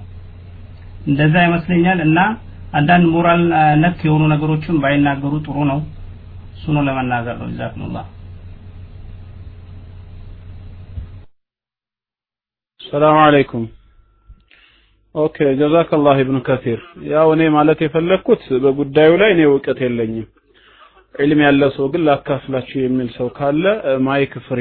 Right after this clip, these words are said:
Speaker 2: ነበር ያልኩት። እንግዲህ ብዙ ወንድሞችና እህቶች እዚህ ውስጥ አሉ። አንዳንዶቹ እውቀታቸውን ደብቀው የሚያዳምጡ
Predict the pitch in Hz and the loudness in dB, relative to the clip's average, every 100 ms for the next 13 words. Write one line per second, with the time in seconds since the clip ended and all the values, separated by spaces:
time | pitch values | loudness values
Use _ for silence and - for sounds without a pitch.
0 | 117 113 107 117 113 113 - - - - | -2 -4 -4 -4 -4 -8 -12 -18 -20 -20
1 | _ _ 123 120 123 113 123 135 139 131 | _ _ -12 -8 -6 -6 -4 0 0 2
2 | 127 127 - 123 123 120 175 170 135 110 | 0 -2 -4 -4 -2 -4 -6 -8 -8 -8
3 | 113 113 - 123 143 247 - _ _ _ | -8 -10 -8 -6 -4 -4 -8 _ _ _
4 | _ _ _ _ _ _ _ - _ _ | _ _ _ _ _ _ _ -20 _ _
5 | _ _ _ - 175 175 175 170 160 165 | _ _ _ -2 4 4 6 2 2 2
6 | 156 151 147 - 151 147 139 131 147 160 | 2 0 -2 -2 0 2 2 0 2 2
7 | 151 139 139 127 135 139 | 4 4 2 2 2 2